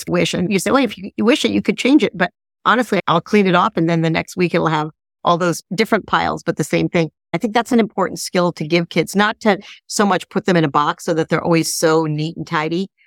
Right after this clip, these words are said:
but they do have a way to organize their things so that they can not waste valuable time finding them. My husband is very neat, and we have two different closets, and we have two different bathrooms, and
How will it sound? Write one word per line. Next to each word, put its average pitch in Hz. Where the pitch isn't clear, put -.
but 180
they 185
do 202
have 185
a 180
way 170
to 170
organize 165
their 151
things 208
so 196
that 175
they 196
can 180
not 196
waste 180
valuable 170
time 160
finding 175
them. 294
My 185
husband 180
is -
very 175
neat, 165
and 165
we 180
have 165
two 208
different 175
closets, 170
and 170
we 160
have -
two 196
different 170
bathrooms, 170
and -